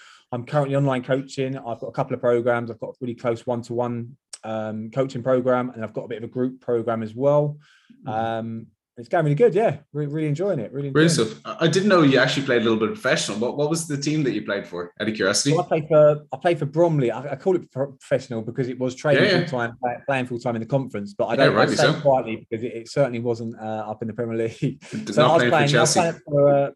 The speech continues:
Speaker 1: no, not quite. I was playing for Bromley in the conference.
Speaker 2: Okay, brilliant, man. That, that's unbelievable. Actually, funny enough, had Luke on, and any of the Luke listeners, uh, who listened to our conversation last week as well, or two weeks ago, um, we talked about this kind of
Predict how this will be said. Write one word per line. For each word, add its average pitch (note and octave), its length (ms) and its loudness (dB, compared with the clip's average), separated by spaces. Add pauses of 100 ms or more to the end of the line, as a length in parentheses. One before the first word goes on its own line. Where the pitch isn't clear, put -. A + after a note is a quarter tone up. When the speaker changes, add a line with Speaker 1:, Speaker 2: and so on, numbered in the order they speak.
(160)
Speaker 1:
no, A2+ 200 -2
not B2 200 -4
quite. C3 280 0
I G#2+ 40 -4
was A2+ 100 -6
playing D3+ 200 0
for D3 60 -4
Bromley D3+ 300 2
in B2 60 -2
the B2+ 60 -6
conference. A2+ 680 -10 (320)
Speaker 2:
Okay, B2+ 240 2
brilliant, B2+ 320 2
man. F2+ 160 -2
That, C#3+ 180 0
that's C#3+ 200 -2
unbelievable. B2 420 -2 (220)
Actually, D3+ 260 2
funny C#3+ 220 4
enough, A#2+ 220 2
had A2+ 220 -2
Luke A2+ 400 -2
on, G2+ 340 -6 (220)
and A#2 100 0
any B2 100 4
of A2+ 80 2
the A#2 40 4
Luke A#2 240 4
listeners, A2+ 720 -2
uh, G#2+ 100 -2
who A2+ 180 -4
listened A#2 300 0
to - 60 -4
our B2 140 2
conversation A2 640 -4
last G#2+ 260 -4
week G#2+ 180 -4
as - 120 -12
well, A2 120 2
or G2+ 120 0
two A2 180 -4
weeks G#2+ 240 -2
ago, G2 220 -2 (380)
um, G2+ 440 -2
we C3+ 80 -2
talked D#3+ 260 4
about B2 200 2
this G#2+ 200 2
kind A#2 160 0
of G#2+ 220 -2